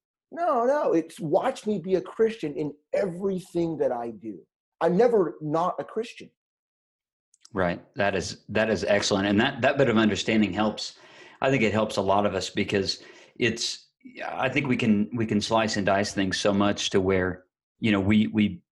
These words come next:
Speaker 2: we take on the Christian persona, or we take on whatever persona of where we are.
Speaker 1: Mm-hmm.
Speaker 2: You know, if, if we go to the gym, then we're the gym guy, or we go to, you know, with you, Krav Maga, there's, that doesn't exist around where I am. Um, please put in a studio here.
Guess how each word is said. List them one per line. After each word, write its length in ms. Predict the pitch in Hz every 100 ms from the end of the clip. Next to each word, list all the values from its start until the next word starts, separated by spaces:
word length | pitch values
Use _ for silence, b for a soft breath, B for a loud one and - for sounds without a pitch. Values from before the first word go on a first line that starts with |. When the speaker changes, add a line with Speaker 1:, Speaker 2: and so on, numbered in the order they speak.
| _ _ _ -
Speaker 2:
we 100 | 110
take 200 | 117 107
on 140 | 104
the 60 | 92
Christian 340 | - 98 98
persona, 520 | 87 90 - 104 98 90
or 80 | 107
we 140 | 127
take 220 | 131 127
on 160 | 123 110
whatever 360 | 107 107 104
persona 520 | 101 104 95 107 101 98
of 240 | - 90
where 160 | 98 92
we 140 | 87
are. 360 | 90 87 - _ _ _ _ _ -
Speaker 1:
Mm-hmm. 260 | 120 117 120 -
Speaker 2:
You 100 | 110
know, 300 | 98 95 95 _ _ _
if, 260 | - 107 -
if 160 | 110 123
we 100 | 120
go 120 | 120
to 60 | 107
the 100 | 98
gym, 400 | 87 113 113 110
then 140 | 104
we're 120 | 104
the 100 | 98
gym 260 | 85 101 101
guy, 260 | 98 98 95
or 160 | 92
we 220 | 87 95 95
go 260 | 98 95
to, 640 | 85 - 98 95 92 95 - 110 -
you 120 | 101 101
know, 80 |
with 220 | 90 87 101
you, 260 | 95 92
Krav 280 | - 101 92
Maga, 300 | 92 95 92
there's, 200 | 90 90 - -
that 140 | 90
doesn't 240 | 98 90 95
exist 320 | 85 98 -
around 280 | 92 92 92
where 120 | 92
I 140 | 92 92
am. 220 | 92 92 _ _ _ _ -
Um, 200 | 95 90
please 320 | - 107 101
put 160 | - 98
in 120 | 95
a 60 | 90
studio 440 | - 98 92 92
here. 320 | 90 95 90